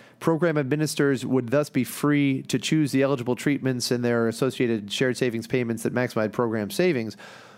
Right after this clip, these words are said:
without being accused of rationing care." And I'd wager a fancy lunch that that's not true. We don't like it in this country when, uh, bureaucrats are free to choose things, uh, if free is the word, because that means they're unconstrained. And if you wanna know, uh,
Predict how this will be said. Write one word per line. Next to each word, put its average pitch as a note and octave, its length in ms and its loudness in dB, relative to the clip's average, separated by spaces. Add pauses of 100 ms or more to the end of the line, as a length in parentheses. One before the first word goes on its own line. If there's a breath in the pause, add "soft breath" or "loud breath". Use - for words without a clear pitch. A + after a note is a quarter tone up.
(140 loud breath)
without D3+ 580 0
being C3+ 300 0
accused A2+ 500 0
of A2+ 120 -2
rationing A2+ 480 -2
care." G2 340 -2 (840)
And A2+ 80 2
I'd D3 100 2
wager C#3 460 2
a A2 80 0
fancy E3+ 420 0
lunch C#3 240 0
that A#2+ 120 -2
that's B2 220 0
not A2+ 220 0
true. G#2 260 -2
We A#2+ 160 2
don't F3+ 200 2
like D#3+ 240 0
it C3+ 80 0
in B2+ 40 0
this A#2 140 -2
country A#2+ 340 0
when, A2+ 280 -2
uh, A2+ 220 -2
bureaucrats A#2+ 520 -4
are G#2 60 -6
free D3 220 -2
to A#2 40 -6
choose C#3+ 340 -2
things, F#2+ 360 -10
uh, A#2+ 280 -2
if A#2 120 -6
free C3 420 -2
is G#2 120 0
the A2 100 0
word, B2 240 2
because G#2+ 180 -4
that B2+ 140 0
means B2+ 220 -2
they're A#2 140 2
unconstrained. A2+ 760 -4 (800 loud breath)
And B2+ 360 0
if B2+ 220 0
you C3 100 2
wanna D3+ 220 2
know, C#3 460 2
uh, A#2 180 2